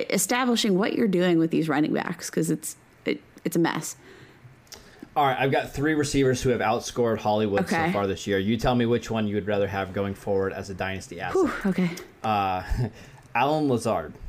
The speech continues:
Speaker 1: Oh, Marquise. Marquise.
Speaker 2: Yeah, I agree. Um,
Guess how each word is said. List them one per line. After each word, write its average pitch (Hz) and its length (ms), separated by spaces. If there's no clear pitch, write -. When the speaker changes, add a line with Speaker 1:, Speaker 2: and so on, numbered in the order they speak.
Speaker 1:
Oh, 302 240
Marquise. 233 580
Marquise. 330 540
Speaker 2:
Yeah, 101 160
I 101 60
agree. 90 220
Um, 127 460